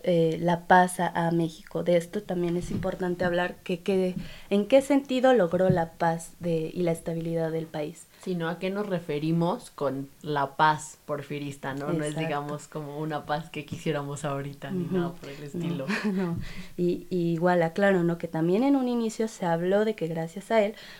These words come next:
Speaker 1: hubo bonanza económica en el país. Y sí, puede ser que en un inicio, y también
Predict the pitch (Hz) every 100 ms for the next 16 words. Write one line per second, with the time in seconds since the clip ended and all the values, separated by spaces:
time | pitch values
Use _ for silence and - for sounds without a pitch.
0 | - 214 214 220 185 185 185 185 185 196
1 | - 175 170 170 170 165 165 160 - 170
2 | 190 226 - - - - 190 - 277 277
3 | - 160 170 190 185 240 214 208 202 196
4 | 190 - 190 214 254 - - 180 170 170
5 | 170 180 175